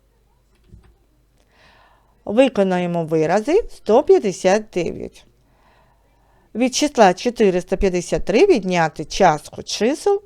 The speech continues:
вісімдесят шість і два. Спочатку обчислюємо ділення. Якщо усно важко, виконаємо письмово. Вісімдесят шість поділити на два.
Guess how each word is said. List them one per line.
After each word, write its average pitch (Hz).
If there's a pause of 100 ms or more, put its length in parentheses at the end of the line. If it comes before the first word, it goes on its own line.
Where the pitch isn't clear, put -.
вісімдесят 175
шість -
і 185
два. 160 (280)
Спочатку 320
обчислюємо 233
ділення. 170 (400)
Якщо 240
усно 180
важко, 262
виконаємо 262
письмово. 170 (880)
Вісімдесят 214
шість -
поділити 208
на 190
два. 165